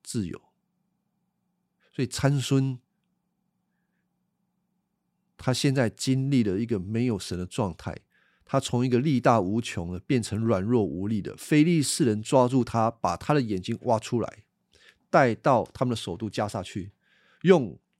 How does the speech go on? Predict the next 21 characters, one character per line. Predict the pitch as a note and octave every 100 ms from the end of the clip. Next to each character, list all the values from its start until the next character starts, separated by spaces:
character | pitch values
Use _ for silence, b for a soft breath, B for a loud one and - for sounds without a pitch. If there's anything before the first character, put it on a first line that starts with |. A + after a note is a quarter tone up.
| -
链 | C#3+ C#3+ G2+
子 | - - _ _
链 | - C#3+ G2+
住 | B2
他， | A2 F2+ F2+ -
叫 | - C#3
他 | A2+ A#2+
在 | A#2
监 | - C#3
狱 | C3+
里 | G#2+
面 | D2+ G#2+ E2 _ _ _ _ _
推 | - C#3+
磨。 | C3+ G#2 D2 B2
啊， | D3+ G#3+
你 | F#3+
力 | F3+ G#3
大 | G3 F#3+
无 | F3
穷 | F#3+ - C#3
嘛， | D3+ A2